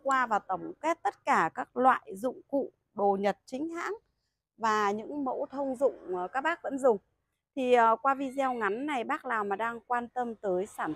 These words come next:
phẩm cao cấp giá trị này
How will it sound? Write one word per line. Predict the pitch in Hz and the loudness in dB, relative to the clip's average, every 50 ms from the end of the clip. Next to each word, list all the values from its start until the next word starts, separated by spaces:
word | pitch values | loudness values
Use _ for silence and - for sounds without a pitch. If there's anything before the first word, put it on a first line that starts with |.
| - | -6
phẩm | - 180 - - 143 165 - - _ _ _ _ _ _ _ _ _ - | -6 -6 -4 -4 -6 -8 -10 -14 _ _ _ _ _ _ _ _ _ 2
cao | 254 247 233 | 2 2 2
cấp | - 294 320 - _ _ _ _ _ _ _ _ - | 2 -4 -6 -8 _ _ _ _ _ _ _ _ 0
giá | 196 185 208 | 2 2 2
trị | 220 - 269 220 180 | 0 -2 -8 -4 -4
này | 196 196 - | -4 -4 -6